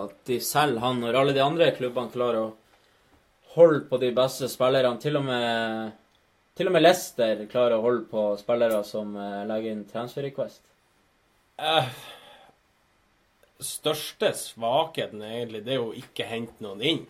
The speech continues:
Speaker 2: for han.
Speaker 1: Ja.
Speaker 2: Synes jo jeg, når du ser, han gikk ut i kl-, to dager siden, Klopp, at det går ikke an å erstatte han i det her vinduet. Men så ser du Arsenal kommer og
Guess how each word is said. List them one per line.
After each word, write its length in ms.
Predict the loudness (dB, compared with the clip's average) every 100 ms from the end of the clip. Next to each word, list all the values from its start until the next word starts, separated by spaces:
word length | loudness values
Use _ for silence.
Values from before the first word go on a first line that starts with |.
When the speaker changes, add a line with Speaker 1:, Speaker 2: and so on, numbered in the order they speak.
| -20 -6
Speaker 2:
for 200 | 0 2
han. 180 | 0 -12 -16 _ _ _ _ -20
Speaker 1:
Ja. 140 | -18 -18 -12
Speaker 2:
Synes 220 | -12 -2
jo 60 |
jeg, 240 | 2 4 2
når 120 | -6 -14
du 40 |
ser, 420 | -6 -2 -2 -2 -8 -16 -16 -20 _ _ _ _ _ _ _ -20
han 160 | -16 -12
gikk 220 | -12 -10
ut 260 | -8 -8 -10
i 60 | -16
kl-, 400 | -12 -12 -12 -16 -12
to 160 | -8
dager 240 | -2 -2 -2
siden, 180 | -8 -10
Klopp, 240 | -12 -8
at 160 | -10 -10
det 120 | -10
går 200 | -6 -6
ikke 160 | -6 -2
an 260 | 2 2 -2
å 120 | -8
erstatte 420 | -8 -4 -6 -8 -18
han 80 | -18 _ _ _ _ _ _ _ _ _ _ _ _ -12
i 80 | -8
det 80 | -6
her 140 | -6
vinduet. 320 | -4 -6 -8 -12 _ _ _ _ _ _ _ _
Men 80 | -14
så 80 | -10
ser 240 | -4 -2
du 100 | -2 -4 -6 -10 _ _ -4
Arsenal 420 | 0 0 -2 -10 -8
kommer 400 | -10 -10 -12 -12
og 300 | -12 -12 -14